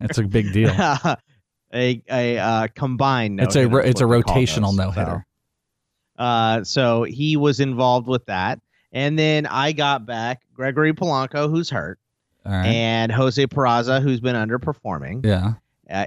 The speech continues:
Speaker 2: a fourth round and fifth round, uh, first year player, or not, I guess rookie draft, minor league draft for our league, and Yadier Alvarez was thrown into that.
Speaker 1: Oh,
Speaker 2: So
Speaker 1: well, Yadier. Okay, Yadier Alvarez. He's trash. He's garbage. It
Speaker 2: He's,
Speaker 1: doesn't,
Speaker 2: yeah.
Speaker 1: that one doesn't
Speaker 2: Yeah,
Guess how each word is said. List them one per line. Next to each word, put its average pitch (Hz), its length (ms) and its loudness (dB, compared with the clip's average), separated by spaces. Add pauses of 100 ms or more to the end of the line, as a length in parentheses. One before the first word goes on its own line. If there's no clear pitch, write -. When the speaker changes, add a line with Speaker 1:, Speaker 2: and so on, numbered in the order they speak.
Speaker 2:
a 120 160 -2
fourth 156 500 -2
round 147 360 0
and 113 280 -6
fifth 156 340 -6
round, 127 640 -2
uh, 110 340 -2
first 131 320 -10
year 127 140 -4
player, 117 340 -2
or 120 140 -2
not, 113 200 -2
I 110 120 -2
guess 120 260 -4
rookie 139 260 -2
draft, 95 500 0
minor 120 300 -2
league 90 180 -6
draft 85 420 -6 (120)
for 101 100 -10
our 92 200 -2
league, 87 340 -6 (400)
and 113 460 0
Yadier 113 440 0
Alvarez 113 680 -2
was 76 100 -20
thrown 71 160 -20 (160)
into - 180 -20
that. - 260 -20
Speaker 1:
Oh, 120 180 4
Speaker 2:
So 120 80 4
Speaker 1:
well, 143 80 6
Yadier. 120 400 4
Okay, 110 180 2
Yadier 101 300 4
Alvarez. 87 260 -6
He's 98 260 -2 (120)
trash. - 380 -10
He's 101 140 -8
garbage. - 420 -18
It 98 60 -16
Speaker 2:
He's, 98 180 -4
Speaker 1:
doesn't, - 100 -10
Speaker 2:
yeah. 95 140 0
Speaker 1:
that 69 40 -6
one 98 100 -6
doesn't 95 280 -14
Speaker 2:
Yeah, 92 60 -8